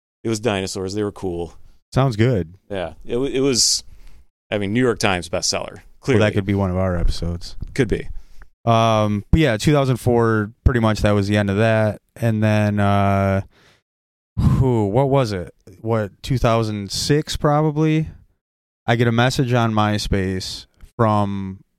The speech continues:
Speaker 2: a guy that was in the video production class with me. He was working at an animation website in Chicago and sent me their link. It was just kind of a, like, I don't know, you know those websites around then that just had their own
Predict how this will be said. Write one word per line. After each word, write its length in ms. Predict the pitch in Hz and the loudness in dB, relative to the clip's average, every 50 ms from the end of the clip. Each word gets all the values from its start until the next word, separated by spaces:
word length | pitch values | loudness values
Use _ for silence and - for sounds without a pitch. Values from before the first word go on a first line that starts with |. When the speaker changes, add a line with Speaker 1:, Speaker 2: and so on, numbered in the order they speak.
| _ - | _ -2
Speaker 2:
a 260 | 104 104 104 104 104 101 | 0 2 2 2 0 2
guy 220 | 107 107 113 117 | 2 2 2 4
that 100 | 127 127 | 2 2
was 120 | 120 113 | 2 0
in 80 | 123 123 | 0 0
the 60 | 120 | 2
video 220 | 117 120 120 120 117 | 0 2 2 2 2
production 380 | - 120 113 107 - - 104 | 2 2 2 0 -2 -4 -6
class 340 | 98 - 101 92 92 90 - | -4 -2 -2 -2 -2 -2 -4
with 160 | 98 95 - | -4 -6 -4
me. 280 | 101 95 95 95 95 95 | -6 -4 -4 -4 -4 -6
He 320 | - - 104 101 101 98 | -6 -4 -4 -2 -2 -2
was 200 | 98 98 92 92 | -2 -2 -4 -4
working 720 | 98 101 113 113 113 - - 117 113 110 110 110 107 110 104 | -2 0 0 0 0 0 -2 -2 0 -2 -2 -4 -4 -6 -8
at 240 | - - 101 101 95 | -8 -4 -4 -4 -2
an 100 | 98 98 | -2 -2
animation 800 | 98 113 117 117 113 113 113 107 - 113 110 107 107 104 104 101 95 | -2 0 0 2 2 2 0 0 -2 -4 -4 -4 -4 -4 -6 -4 0
website 720 | 107 104 101 101 - - 110 95 90 92 95 95 - - | 0 0 0 -2 -4 -4 -4 -4 -2 -4 -4 -6 -8 -8
in 300 | 110 104 104 98 95 92 | -6 -4 -4 -2 -4 -6
Chicago 720 | - - - - 107 107 107 104 90 90 87 85 87 95 - - - - - _ _ _ _ _ _ _ _ _ _ _ _ - | -8 -10 -6 -2 0 0 0 0 -2 -2 -2 -2 -4 -6 -8 -14 -20 -20 -20 _ _ _ _ _ _ _ _ _ _ _ _ 0
and 680 | 131 131 127 123 120 117 110 110 107 104 95 - - _ _ _ | 2 2 2 2 0 0 0 0 -2 -4 -6 -8 -14 _ _ _
sent 260 | - - 139 135 135 | -2 0 0 2 2
me 80 | 143 139 | 2 2
their 140 | 139 135 127 | 2 2 2
link. 380 | 120 120 117 117 120 117 - | 2 2 2 2 2 0 0
It 140 | 117 104 107 | 0 0 0
was 140 | 107 107 101 | 0 -2 0
just 200 | 107 120 120 - | 0 -2 -2 0
kind 200 | - 131 117 110 | 0 0 0 0
of 80 | 110 104 | 0 0
a, 60 | 104 | -2
like, 560 | 101 101 98 98 95 95 92 - - - - - _ _ _ _ _ _ _ _ _ _ _ _ _ _ _ _ _ _ _ _ _ | -2 -2 -2 -2 -4 -6 -8 -12 -16 -20 -20 -20 _ _ _ _ _ _ _ _ _ _ _ _ _ _ _ _ _ _ _ _ _
I 120 | - 120 110 | -6 -4 -4
don't 120 | 101 98 | -4 -4
know, 160 | 95 92 98 104 | -6 -6 -4 -2
you 100 | 113 120 | 0 2
know 120 | 120 110 | 2 2
those 180 | 104 101 98 101 | 2 0 -2 -2
websites 600 | 95 98 98 98 - - 104 98 101 98 - - | -2 -4 -4 -4 -4 -4 -4 -4 -4 -4 -6 -4
around 320 | 101 101 101 101 98 101 | -2 -2 -2 -2 -4 -4
then 240 | 101 101 101 98 101 | -4 -6 -6 -6 -6
that 120 | 101 92 | -6 -6
just 180 | 95 98 - - | -6 -8 -6 -4
had 160 | 104 98 95 | -4 -4 -2
their 160 | 104 101 101 | -2 -2 -2
own 480 | 101 98 101 101 101 98 98 98 95 | -2 -2 -2 -4 -6 -6 -8 -10 -12